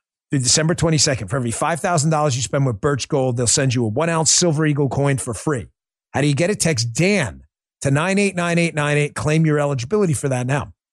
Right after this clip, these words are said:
You can purchase gold and silver and have it shipped directly to your home, or have Birch Gold's precious metal specialists help you convert an existing I R A or four oh one K into a tax-sheltered I R A in gold for no money out of pocket. And they'll send you free silver for every five thousand dollars you purchase. Keep it for yourself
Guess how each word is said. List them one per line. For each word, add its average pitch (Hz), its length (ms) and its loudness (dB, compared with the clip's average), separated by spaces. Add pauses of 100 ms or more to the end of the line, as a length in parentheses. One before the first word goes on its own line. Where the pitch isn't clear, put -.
(380)
You 156 80 2
can 165 80 2
purchase 185 320 -2
gold 175 280 2
and 180 80 0
silver 139 300 0
and 131 80 0
have 127 100 -4
it 117 80 -8
shipped 139 220 -4
directly 147 340 -2
to 151 60 2
your 151 140 2
home, 117 320 -2 (760)
or 160 160 2
have 131 180 0
Birch 165 240 0
Gold's 156 220 0
precious - 360 -2
metal 143 200 0
specialists 151 500 -2
help 131 180 -2
you 170 120 2
convert 143 300 0
an 131 40 -6
existing 143 400 0
I 135 160 0
R 117 100 -2
A 95 180 -12 (420)
or 208 160 0
four 175 280 0
oh 143 40 0
one 139 140 -2
K 123 200 -4
into 127 220 -4
a 123 40 -4
tax-sheltered 185 600 0
I 160 160 0
R 151 100 0
A 143 100 0
in 143 100 -2
gold 131 360 -2 (240)
for 139 100 -4
no 139 140 2
money 131 260 0
out 101 120 -4
of 85 80 -10
pocket. - 320 -10 (400)
And 139 100 2
they'll 147 80 2
send 151 240 2
you 143 80 2
free 202 220 2
silver 185 360 2
for 170 140 -4
every 143 140 0
five 151 260 0
thousand 147 300 0
dollars 135 260 0
you 123 60 -6
purchase. - 380 -10
Keep 143 180 0
it 139 80 -4
for 160 100 0
yourself 208 480 0